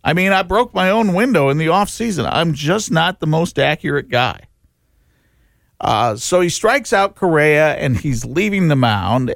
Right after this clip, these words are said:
and he said, "Nice swing," expletive,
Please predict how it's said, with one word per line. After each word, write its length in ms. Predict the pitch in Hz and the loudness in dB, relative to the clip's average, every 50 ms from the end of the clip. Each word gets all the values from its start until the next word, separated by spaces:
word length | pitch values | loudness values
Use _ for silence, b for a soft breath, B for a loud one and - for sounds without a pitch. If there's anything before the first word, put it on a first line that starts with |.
| - | -2
and 180 | - 147 147 147 | 0 0 2 2
he 300 | 135 151 156 156 151 147 | 2 2 2 0 0 -2
said, 580 | - - - 151 143 135 131 127 120 120 127 - _ _ _ _ _ _ _ _ _ _ _ - | -2 0 0 2 4 4 2 0 -2 -4 -14 -20 _ _ _ _ _ _ _ _ _ _ _ -4
"Nice 320 | 147 165 180 196 190 - | -2 0 0 0 -2 -4
swing," 640 | - - - 180 196 190 175 156 143 135 123 117 101 - _ _ _ _ _ _ _ _ _ _ _ _ _ _ _ _ - | -6 -4 -2 0 2 2 2 2 0 0 0 -2 -2 -4 _ _ _ _ _ _ _ _ _ _ _ _ _ _ _ _ -4
expletive, 720 | 143 135 - - - - 117 110 98 101 107 156 - - | -4 -4 -4 -6 -6 -4 -4 -2 0 -2 -4 -4 -6 -10